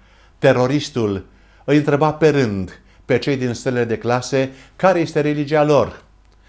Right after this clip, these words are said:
„Ești creștin?” Și îi cerea să se ridice în picioare. Și după ce se ridica, spunea: „Bine, pentru că ești creștin, îl vei vedea pe Dumnezeu în secunda următoare”,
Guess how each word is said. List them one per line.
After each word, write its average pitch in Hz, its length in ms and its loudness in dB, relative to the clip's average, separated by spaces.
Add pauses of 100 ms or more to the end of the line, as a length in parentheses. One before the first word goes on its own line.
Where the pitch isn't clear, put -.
(100)
„Ești 143 220 0
creștin?” 175 600 0 (1400)
Și - 120 -6
îi 139 80 2
cerea 131 240 2
să 143 120 -6
se 127 140 -6
ridice 127 300 -4
în 135 80 -4
picioare. 113 640 -2 (560)
Și 107 300 -6
după 101 280 -6
ce 127 140 -4
se 131 160 -6
ridica, 110 400 -4
spunea: 110 500 -2 (240)
„Bine, 135 400 2 (320)
pentru 107 240 2
că 107 100 -2
ești 120 180 2
creștin, 131 580 0 (180)
îl 131 140 2
vei 139 160 4
vedea 139 240 4
pe 165 100 0
Dumnezeu 135 420 4
în 160 60 4
secunda 160 400 2
următoare”, 160 600 2